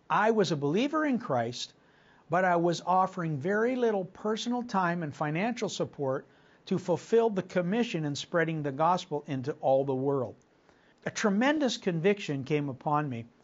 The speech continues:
as I looked at the many blessings that God had given me. At the age of seven, I'd prayed the sinner's prayer and received Christ as Lord and Savior. At eighteen,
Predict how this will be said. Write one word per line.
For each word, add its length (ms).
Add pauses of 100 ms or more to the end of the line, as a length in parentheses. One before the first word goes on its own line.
(100)
as 160
I 80
looked 260
at 140
the 60
many 280
blessings 540
that 160
God 240
had 160
given 300
me. 180 (640)
At 100
the 140
age 180
of 80
seven, 460
I'd 180
prayed 240
the 80
sinner's 360
prayer 360
and 120
received 480
Christ 640
as 120
Lord 240
and 100
Savior. 460 (600)
At 120
eighteen, 680